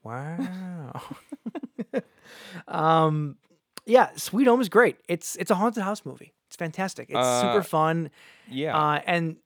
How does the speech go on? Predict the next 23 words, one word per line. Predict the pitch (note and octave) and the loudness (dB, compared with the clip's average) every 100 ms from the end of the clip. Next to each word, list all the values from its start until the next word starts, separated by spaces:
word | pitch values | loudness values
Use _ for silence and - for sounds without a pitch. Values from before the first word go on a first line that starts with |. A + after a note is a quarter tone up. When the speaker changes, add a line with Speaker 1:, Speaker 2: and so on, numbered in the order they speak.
| _ - | _ -6
Speaker 1:
it's | F#3 - | -6 -4
interesting | A3 A#3 C4 - E3+ | -4 -2 -4 -2 -2
because | C#3+ D#3 C3 | 0 -2 -2
this | C#3+ - | -4 -2
was | C3+ | -2
made | C#3 D3 F3+ G3+ C3 A#2+ B2 _ _ _ _ _ _ _ _ - | 0 2 4 4 2 -2 -6 _ _ _ _ _ _ _ _ -10
half | - - E3 F3 - - | -8 0 2 2 0 -4
in, | E3 D3+ D3+ C#3+ - | -2 -2 -2 -4 0
it | |
was | E3+ D#3+ _ - | 0 0 _ 0
basically | A3 - A3 G3 | 0 0 0 2
an | D3 | 2
American | C3 C3+ D#3 D#3+ C3 | 0 0 0 -2 -2
movie | A#2+ B2+ D3+ E3+ - _ - | -2 0 2 0 -2 _ -8
that | - | -4
was | E3+ B2+ | -2 -2
made | C3+ C3 B2+ B2+ - | -2 -2 -4 -8 -10
in | - C#3 | -8 -4
Japan | C3 - C3 A#2 A#2 | -4 -4 -6 -6 -8
by | A#2 A#2+ | -4 -4
a | A#2+ | -4
Japanese | A#2+ B2 - A#2+ A2+ | -6 -8 -8 -12 -10
director. | C#3 C3 - - | -8 -8 -8 -14